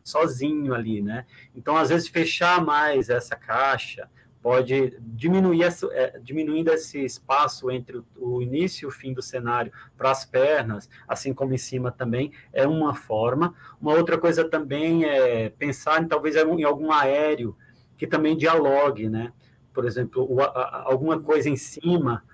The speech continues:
um tecido, um voal, alguma coisa pra, pra, pra permanecer na atmosfera do, do teu, que inclusive do pequeno pode ter alguma coisa disso, mas que bem reduzido, então tu não vai fugir da tua ideia inicial,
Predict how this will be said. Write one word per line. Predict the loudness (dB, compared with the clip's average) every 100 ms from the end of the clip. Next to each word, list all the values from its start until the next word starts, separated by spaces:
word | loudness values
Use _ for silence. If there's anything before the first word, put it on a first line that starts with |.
| -18 -6
um | -6
tecido, | -2 -4 -6 -4 0 0 0 0
um | 2
voal, | 2 4 4 4 4 4 4
alguma | 4 0 -2
coisa | 0 -2
pra, | 0 -2 -2 _ _
pra, | -2 -2
pra | -2 0 0 0 -6 -20 _ _ _ _ _ _
permanecer | 2 4 4 4 4 2 2
na | 2
atmosfera | 2 -2 -2 -2 -4 -4 -2 -2 -4 -6 _
do, | -6 -4 -4
do | -6
teu, | -8 -2 0 0 -4 -18 -20 -8
que | -4
inclusive | 0 0 0 -2
do | -2
pequeno | -4 -6 -2 0 -2
pode | 0 4 4 2
ter | 0 2
alguma | 2 2 0
coisa | 2 2 2
disso, | -2 -4 -2 -2 -6 -8 -6
mas | -2 -2
que | -2 -6 -4
bem | 0 0
reduzido, | 2 0 -2 -2 -2 -2 -2 -6 _ _ _ -8
então | -4 -2
tu | 0
não | 2
vai | 4 2
fugir | 2 -2 0 0
da | 0
tua | 0 0 2
ideia | 4 2
inicial, | 2 -4 -2 2 2